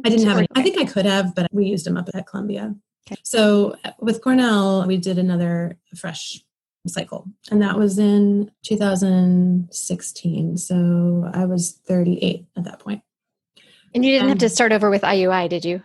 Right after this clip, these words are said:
Speaker 1: No.
Speaker 2: Okay.
Speaker 1: No, 'cause once that didn't work, then it was just like, "Okay, well, that didn't
Speaker 2: Okay.
Speaker 1: work. It's not gonna work." And, you know, we had kind of been trying on our own in between, right? Like, just in case that miracle happens. But anyway, so then Cornell was,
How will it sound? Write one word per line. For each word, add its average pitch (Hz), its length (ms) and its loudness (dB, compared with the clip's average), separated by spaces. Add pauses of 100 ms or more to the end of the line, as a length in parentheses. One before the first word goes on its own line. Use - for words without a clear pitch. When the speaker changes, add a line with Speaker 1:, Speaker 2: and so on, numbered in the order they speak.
(720)
Speaker 1:
No. 175 240 0 (240)
Speaker 2:
Okay. - 220 -6 (260)
Speaker 1:
No, 190 300 -4
'cause 214 160 2
once 220 180 2
that 190 380 -2
didn't 185 220 0
work, 185 260 -2
then 180 140 0
it - 40 -2
was 175 120 -4
just 180 120 -8
like, 175 140 -8
"Okay, - 200 -8
well, - 220 -8
that - 140 -8
didn't 170 160 -6
Speaker 2:
Okay. - 80 -8
Speaker 1:
work. - 160 -20
It's - 100 -20
not - 120 -16
gonna - 120 -14
work." - 180 -18 (540)
And, 247 160 4
you 285 80 0
know, 240 80 4
we 226 100 4
had 220 220 2
kind 202 180 2
of 190 140 0 (320)
been 185 140 0
trying 180 260 2
on 180 60 2
our 170 100 0
own 170 220 2
in 196 80 0
between, 170 440 -2
right? 190 320 0
Like, 180 200 -2
just 175 180 -6
in 220 80 2
case 196 360 0
that 196 200 -2
miracle 202 280 0
happens. 190 460 -2
But - 200 -6 (100)
anyway, 254 280 4
so 220 280 2
then 220 420 4
Cornell 262 440 0
was, 208 360 -2